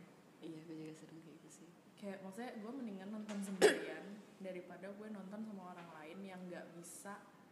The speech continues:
Speaker 2: bukan nggak bisa ngehandle gue kalau nangis, nggak bisa membiarkan gue nangis.
Speaker 1: Mm-mm. True, true, true.
Speaker 2: Karena kadang gue tuh yang, ya udah, gue udah netes. Terus pernah nih gue nonton sama temen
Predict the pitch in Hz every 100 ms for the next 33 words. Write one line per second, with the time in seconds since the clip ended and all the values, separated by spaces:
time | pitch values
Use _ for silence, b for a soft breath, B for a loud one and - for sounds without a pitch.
0 | - - - - - - - - 175 175
1 | 180 170 175 170 170 165 160 160 160 160
2 | 160 160 151 185 226 214 208 - 185 180
3 | - - 185 180 175 175 - 214 214 196
4 | 196 185 190 175 180 190 185 180 180 185
5 | 180 175 175 - - - - - 208 -
6 | 180 - - - - - - - - -
7 | - - - - 170 185 214 - 240 339
8 | 302 339 339 349 370 254 247 - B -
9 | 220 285 277 294 247 196 185 208 202 202
10 | - - 277 - 233 262 254 226 240 196
11 | 180 196 185 175 175 170